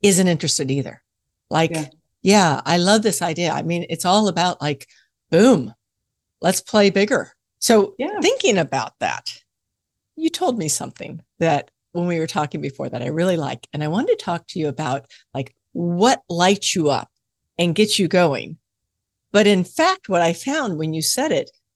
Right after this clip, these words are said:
Speaker 1: it actually slows your life down for you. So tell me about this whole idea of, I'm gonna let you lead now.
Speaker 2: Oh, so the way I like to think about this is that we can become time wizards or time witches, depending on which one you like.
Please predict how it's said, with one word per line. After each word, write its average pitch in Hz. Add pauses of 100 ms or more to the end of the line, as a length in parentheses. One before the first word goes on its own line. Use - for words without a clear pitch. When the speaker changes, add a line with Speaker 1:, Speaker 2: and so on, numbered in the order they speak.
Speaker 1:
it 190
actually 226
slows 214
your 208
life 165
down 160
for 202
you. 156
So 165
tell 392
me 466
about 214
this 180
whole 180
idea 156
of, 135 (1500)
I'm 160
gonna 139
let 139
you 165
lead 139
now. - (1000)
Speaker 2:
Oh, 214
so 220
the 208
way 247
I 214
like 208
to 240
think 185
about 180
this 202
is 202
that 175
we 190
can 220
become 180
time 165
wizards 139
or 185
time 180
witches, 156
depending 156
on 147
which 147
one 151
you 151
like. 147